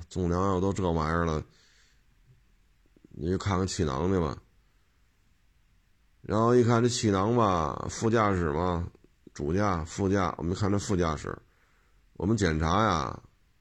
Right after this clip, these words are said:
我们感觉里边应该是空的，没装气囊去。啊，再一看前排安全带也都换了，啊，然后一看这方向盘也是新的。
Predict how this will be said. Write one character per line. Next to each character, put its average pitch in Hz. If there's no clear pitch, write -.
我 73
们 98
感 73
觉 85
里 69
边 85
应 90
该 92
是 85
空 92
的， -
没 87
装 92
气 -
囊 50
去。 50
啊， -
再 98
一 110
看 104
前 98
排 101
安 101
全 101
带 80
也 55
都 85
换 80
了， -
啊， -
然 69
后 98
一 95
看 92
这 90
方 92
向 87
盘 85
也 69
是 50
新 65
的。 -